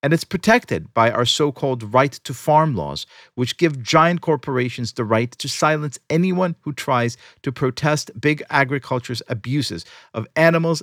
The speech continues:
and humans alike. I'm not sure, but I have a feeling that neither Rabbi Yehuda nor Rabbi Meir would have approved of such behavior.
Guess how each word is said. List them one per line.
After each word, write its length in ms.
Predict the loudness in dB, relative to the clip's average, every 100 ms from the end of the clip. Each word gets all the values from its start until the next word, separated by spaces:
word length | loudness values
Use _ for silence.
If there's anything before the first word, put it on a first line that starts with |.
| -4
and 140 | -6
humans 380 | -2 -2 -2 -4
alike. 380 | -8 -10 -14 _ _ _ _ _ _ _ _ _ _
I'm 140 | 4
not 200 | 6 6
sure, 360 | 4 0 -2 -8 _ _
but 140 | 4
I 60 | 6
have 160 | 4 2
a 40 |
feeling 420 | -4 -4 -2 -2
that 180 | -4 -4
neither 360 | 0 2 2 0
Rabbi 280 | -4 -4
Yehuda 460 | -2 -2 -2 -2 -2
nor 380 | 0 2 2 2
Rabbi 280 | 0 -2 -2
Meir 400 | -2 -2 -4 -6 _ _
would 140 | 2 2
have 100 | 0
approved 440 | -6 -4 -4 -6
of 100 | -8
such 260 | -8 -8 -8
behavior. 480 | -8 -8 -10 -18